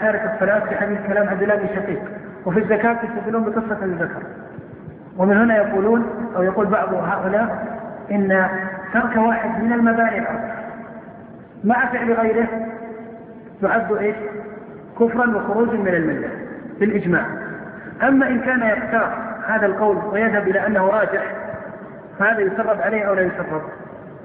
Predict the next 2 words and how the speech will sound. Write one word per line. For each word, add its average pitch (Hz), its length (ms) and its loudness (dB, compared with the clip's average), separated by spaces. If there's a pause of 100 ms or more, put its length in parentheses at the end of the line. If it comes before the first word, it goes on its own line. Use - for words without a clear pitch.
(1300)
الجواب 175 480 6 (1160)
إذا 240 160 4